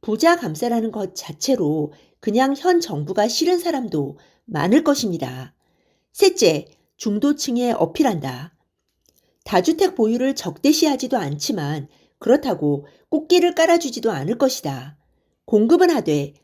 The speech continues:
초과 이익은 당연히 환수할 것이다. 정부는 주로 이런 발언들을 해왔죠. 어느 한쪽의 편을 대놓고 들지 않고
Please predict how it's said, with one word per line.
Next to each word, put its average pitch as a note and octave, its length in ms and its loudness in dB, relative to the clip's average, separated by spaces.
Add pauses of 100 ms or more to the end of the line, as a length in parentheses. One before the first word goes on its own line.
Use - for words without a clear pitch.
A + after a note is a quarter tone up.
(140)
초과 F#4 320 4
이익은 B3+ 420 0
당연히 F#3 460 -4
환수할 E4+ 480 2
것이다. D3 580 -6 (500)
정부는 G3 600 0
주로 A#3+ 320 0
이런 D4 360 2
발언들을 F#3+ 520 -6
해왔죠. D#3+ 680 -2 (880)
어느 A3 220 6
한쪽의 E4+ 480 4
편을 F#3+ 540 0
대놓고 A#3+ 480 2
들지 F#3+ 320 2
않고 E3 520 2